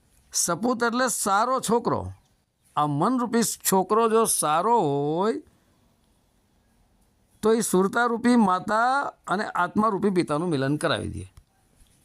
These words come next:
એ સુરતારૂપી માતા અને આત્મારૂપી પિતાનું નામ રોશન કરાવી દે, મુક્તિ મોક્ષને.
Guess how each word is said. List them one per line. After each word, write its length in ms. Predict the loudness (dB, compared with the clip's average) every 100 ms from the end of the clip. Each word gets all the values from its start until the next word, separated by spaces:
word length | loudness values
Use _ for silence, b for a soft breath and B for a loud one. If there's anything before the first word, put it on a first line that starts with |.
| _ _ _ _ _
એ 220 | 2 4
સુરતારૂપી 640 | 4 2 2 0 -2 2 2
માતા 340 | 2 0 -2
અને 120 | -2 0
આત્મારૂપી 520 | -2 -2 -2 0 0
પિતાનું 380 | 0 0 0 0
નામ 240 | 0 0
રોશન 300 | -2 0 0
કરાવી 260 | 0 -2 0
દે, 120 | 2
મુક્તિ 300 | 2 0 0
મોક્ષને. 360 | 0 -2 -8